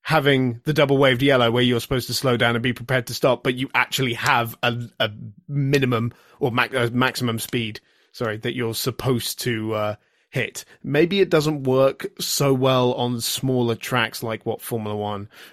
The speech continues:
races on compared to Le Mans, which is, you know, thirteen kilometers as opposed to the usual five that we see for a, a Grand Prix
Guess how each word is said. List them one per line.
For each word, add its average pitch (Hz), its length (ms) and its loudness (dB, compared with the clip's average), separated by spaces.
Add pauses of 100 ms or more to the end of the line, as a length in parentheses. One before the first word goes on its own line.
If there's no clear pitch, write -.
races 120 400 0
on 113 120 -2
compared 113 320 -6
to 117 80 -4
Le 113 120 -4
Mans, 113 260 2
which - 180 -8
is, - 180 -10
you 110 60 -12
know, 101 60 -14
thirteen 107 420 -8
kilometers 110 560 -8
as 104 120 -12
opposed 110 340 -8
to 113 60 -10
the 104 100 -10
usual 107 340 -10 (120)
five 104 720 -4
that - 120 -12
we 113 80 -10
see 104 200 -10
for 98 260 -8
a, 101 60 -14 (400)
a 113 60 -6
Grand 104 280 -2
Prix 123 380 0